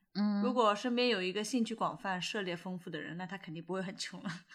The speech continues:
Speaker 2: <laughs>
Speaker 1: 对，的确是一个原因，
Speaker 2: 嗯。
Speaker 1: 但我想知道的是，什么样的社会变化
Speaker 2: 嗯。
Speaker 1: 使得社会里的世俗大众有条件把精力花在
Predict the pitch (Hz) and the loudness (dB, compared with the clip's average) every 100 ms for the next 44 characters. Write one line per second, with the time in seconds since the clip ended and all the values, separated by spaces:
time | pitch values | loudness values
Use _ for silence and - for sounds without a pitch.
0 | - _ _ _ - 269 220 240 320 285 | -20 _ _ _ 4 8 10 12 10 10
1 | 240 208 185 160 - 208 240 285 262 285 | 8 8 8 6 8 8 12 12 12 10
2 | - 175 214 208 208 - 220 208 - - | 4 4 4 4 0 0 0 0 -4 -14
3 | - - 180 143 170 277 240 202 202 - | -4 0 2 6 8 10 10 6 2 4
4 | 247 220 208 196 302 302 180 156 175 160 | 4 4 2 2 4 6 4 0 -2 -2
5 | 151 202 180 - - - 196 165 165 170 | -2 -2 -8 -8 0 2 4 4 4 4
6 | 180 269 233 208 196 180 160 151 156 - | 6 8 8 8 6 4 2 0 0 2
7 | 220 190 160 156 175 165 190 180 170 - | 2 0 -2 0 0 0 2 2 0 -8
8 | _ _ _ _ _ 202 208 160 - 175 | _ _ _ _ _ 6 8 8 6 2
9 | 151 165 302 294 185 - - - - 170 | 2 6 10 10 8 0 -16 -16 0 0
10 | 151 - 220 226 226 185 208 190 185 202 | 0 2 6 8 8 6 4 4 4 2
11 | 160 - | 2 -6